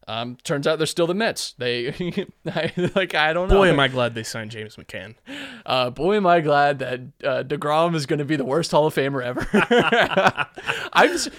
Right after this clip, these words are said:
Speaker 1: okay. This, maybe this is controversial. I don't know. I don't know why everyone talks, like, about Jacob DeGrom being the best pitcher. That, I don't know what happened in the last
Speaker 2: Yeah.
Speaker 1: two years. Listen, Jacob DeGrom is a great pitcher.
Speaker 2: He's fantastic.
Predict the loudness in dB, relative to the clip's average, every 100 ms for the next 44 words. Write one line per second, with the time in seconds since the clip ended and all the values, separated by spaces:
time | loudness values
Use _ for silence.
0 | -2 0 0 -4 -6 _ _ _ _ _
1 | _ _ _ _ _ _ _ -6 -2 0
2 | 4 4 4 2 -2 -2 -2 -2 -2 -2
3 | -2 -2 -2 -4 -6 -8 -12 _ _ _
4 | _ _ 2 4 2 6 6 8 6 4
5 | 2 -2 -2 -2 -2 -4 -4 -2 -4 -4
6 | -10 -8 -6 -4 -6 -6 -6 -6 -6 -8
7 | -4 -4 -4 -4 -4 -4 -6 -8 -14 -20
8 | 0 4 6 6 8 6 6 4 4 2
9 | 0 0 4 6 6 4 0 0 0 -2
10 | -8 -6 -2 -2 -4 -10 _ -16 -16 -16
11 | -6 -4 -2 -2 0 0 -2 -8 -10 -8
12 | -6 -6 -8 -10 -8 -2 -2 0 -2 -2
13 | -6 -18 _